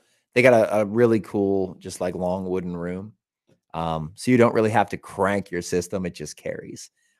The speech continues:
Uh, but it gets, it gets very fun. Um, so I'll be there, and then I'm doing a, a country club,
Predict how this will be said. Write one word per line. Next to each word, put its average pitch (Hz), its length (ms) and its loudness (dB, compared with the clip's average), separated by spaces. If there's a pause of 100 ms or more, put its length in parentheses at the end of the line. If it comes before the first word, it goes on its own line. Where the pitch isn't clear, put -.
Uh, 87 160 2
but 123 160 4
it 127 220 2
gets, - 340 4 (100)
it 113 100 0
gets 117 200 2
very 113 260 6
fun. 92 360 -4 (460)
Um, 95 360 0
so - 140 -2
I'll 127 140 8
be 117 120 6
there, 123 320 8
and 117 120 0
then 113 80 0
I'm 107 140 0
doing 107 360 -2
a, 95 640 -2 (140)
a - 60 -20
country 135 460 -4
club, 90 480 -2